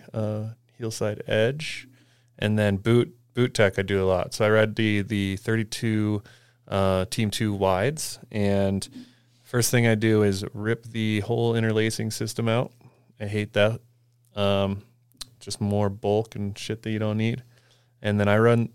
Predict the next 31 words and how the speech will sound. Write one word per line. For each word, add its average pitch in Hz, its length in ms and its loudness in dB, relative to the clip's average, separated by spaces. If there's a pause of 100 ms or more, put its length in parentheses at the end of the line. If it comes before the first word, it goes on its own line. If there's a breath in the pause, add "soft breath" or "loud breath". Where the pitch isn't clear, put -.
the 110 80 -10
double 98 260 4
boa 98 320 4
'cause 101 180 -4
I 95 140 0
don't 95 340 -6
like 95 180 -6
laces. 101 420 -6
So 98 300 -8 (160)
I - 40 -20
don't 101 140 -6
got 101 160 -6
time 95 160 -4
for 98 100 -8
that. 104 200 -4 (560)
Um, 113 640 8
and 117 180 2
then, 113 440 4 (720)
yeah, 170 320 6 (100)
I, 120 540 6
well, 127 360 8
also 123 800 4
I, 107 80 0
I - 40 0
always 123 360 0
heat 113 180 -4
mold 110 280 -2
'em, 127 100 -8 (320)
break 110 260 -4
'em 143 120 -4
in, 120 180 -4